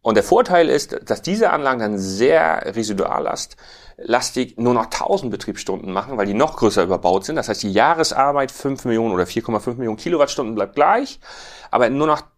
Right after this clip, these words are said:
tausend Stunden des Jahres werden sie genutzt und das sind pro Woche dann nur noch die siebzehn, achtzehn Stunden, die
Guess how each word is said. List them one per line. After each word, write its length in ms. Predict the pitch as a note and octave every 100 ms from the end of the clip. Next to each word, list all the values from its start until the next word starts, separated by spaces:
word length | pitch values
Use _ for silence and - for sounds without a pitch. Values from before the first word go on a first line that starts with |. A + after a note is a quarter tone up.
| _ -
tausend 440 | - F#3+ E3+ D#3+
Stunden 240 | F3+ -
des 100 | D3
Jahres 320 | D3 C3+ C3+ C3
werden 160 | B2
sie 120 | A2+
genutzt 440 | A2 A#2+ G3+ - -
und 140 | A2+
das 100 | -
sind 160 | D#3+ -
pro 260 | - D#3
Woche 240 | C#3+ D3 D3+
dann 220 | C#3 C3+
nur 120 | D3
noch 240 | C#3+ C#3 - - - - -
die 300 | C#3 D#3 D3
siebzehn, 380 | A#2 C3 - -
achtzehn 320 | - - D3
Stunden, 580 | - D#3 D#3 F3+ F#3+ - - _ - _ _ -
die 340 | C#3+ D3 -